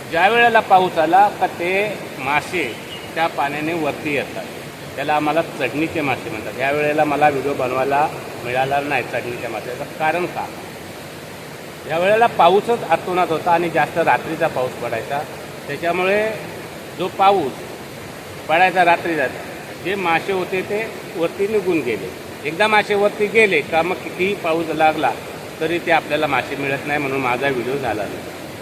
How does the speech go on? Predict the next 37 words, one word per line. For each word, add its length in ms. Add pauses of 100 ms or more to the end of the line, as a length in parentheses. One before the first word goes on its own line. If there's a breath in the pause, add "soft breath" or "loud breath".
(200)
तर 60
मित्रांनो, 600 (560)
साखळी, 640 (380)
बरेचसे 420
लोकांना 480
फोन 400
आला 380
मुंबईवरून 600
किंवा 340
शहरातून, 420 (500)
ते 60
पहिले 300
विचारतात, 640 (800)
"दादा, 300
साखळे 380
आले 280
काय, 340 (140)
साखळे 300
आले 260
काय?" 280 (540)
ज्यांना 240
माहिती 360
आहे 100
साखळी 440
म्हणजे 240
काय, 180
साखळे 380
आल्याच्या 460
नंतर 280
आपल्याला 360
मासे 320
हे 160
मिळणार, 380
हे 100
प्रत्येकाला 520
माहिती 320
असतं. 260